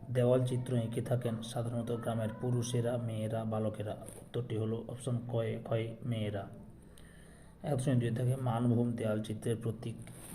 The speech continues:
বলা হয় পদ্মকে, গোলাপকে, শালুককে। সঠিক উত্তরটি হলো অপশন কয়ে, পদ্মকে। দুই থেকে যে কোনো চারটি প্রশ্নের উত্তর দাও। দুই দশমিক একের থেকে, পিঁপড়ে নিজেকে বাঁচাবার জন্য কী করলো?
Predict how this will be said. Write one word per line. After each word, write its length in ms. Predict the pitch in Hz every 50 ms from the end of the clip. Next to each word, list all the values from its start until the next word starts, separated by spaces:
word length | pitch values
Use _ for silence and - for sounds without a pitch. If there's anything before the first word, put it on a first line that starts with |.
| 123 110
বলা 200 | 113 113 110 101
হয় 220 | 104 104 98 98 - - -
পদ্মকে, 540 | - 113 113 110 - - 113 107 - 113 110 110 -
গোলাপকে, 400 | - 117 110 107 104 101 - 120 110
শালুককে। 440 | - - 110 110 110 110 - - 98 104
সঠিক 240 | - - 120 123 120
উত্তরটি 280 | 117 - - 117 117 -
হলো 140 | 117 117 110
অপশন 240 | 113 - - 117 117 110 110
কয়ে, 180 | 113 113 113 -
পদ্মকে। 500 | 117 117 110 110 110 110 104 - - - - - - - - - - - - - - - - - - - - - - - - - - -
দুই 180 | - 135 139 139
থেকে 220 | 131 135 127 135 131
যে 140 | 127 123 117
কোনো 200 | 123 127 120 117 117
চারটি 260 | 117 110 107 - 120
প্রশ্নের 360 | 120 120 110 - - 117 113 110
উত্তর 220 | 110 - - 113 107
দাও। 160 | - 127 156 214 - - - - - - - - - -
দুই 120 | 127 127 127
দশমিক 220 | 123 - 127 120
একের 140 | 120 - 110 120
থেকে, 180 | 117 110 104 - -
পিঁপড়ে 400 | - 127 123 127 - 135 131 143 156 - - - - - - -
নিজেকে 380 | 123 120 120 120 123 123 123 120
বাঁচাবার 400 | 117 113 113 120 117 117 117 110
জন্য 180 | 117 117 113 113 110
কী 140 | - 113 110
করলো? 360 | - 113 107 107 107 -